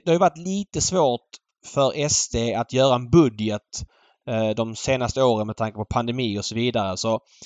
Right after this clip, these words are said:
förra årets siffror, ehm, omsättningssiffror, man hade väl tagit höjd för att man kan backa lite grann från dem, för, men ändå kunna bibehålla samma kostnadskostym som man skaffade sig.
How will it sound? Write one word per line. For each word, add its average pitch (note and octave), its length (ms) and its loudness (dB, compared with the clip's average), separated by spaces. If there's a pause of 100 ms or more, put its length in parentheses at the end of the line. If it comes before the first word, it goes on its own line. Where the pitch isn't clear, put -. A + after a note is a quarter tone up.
(240)
förra E3+ 320 4
årets F3 220 2
siffror, C3 580 -4 (300)
ehm, G#2+ 960 -2 (480)
omsättningssiffror, A#2 1000 -2 (440)
man C3+ 260 2 (360)
hade D3 220 6
väl D3 120 0
tagit D3 360 4
höjd C3+ 360 6
för C3 160 6
att - 80 -2
man C3 140 -2
kan C3+ 260 0
backa A#2+ 640 6 (160)
lite C3+ 340 -2
grann A#2 500 2
från C#3 260 -2
dem, G#2 380 2 (380)
för, C3 260 6
men C#3+ 200 0
ändå C#3 340 2
kunna B2 340 2 (280)
bibehålla A#2 840 4
samma A2+ 420 4
kostnadskostym G#2+ 1200 -2
som A2 140 -4
man A2 100 -2
skaffade D3 440 2
sig. F2 300 -2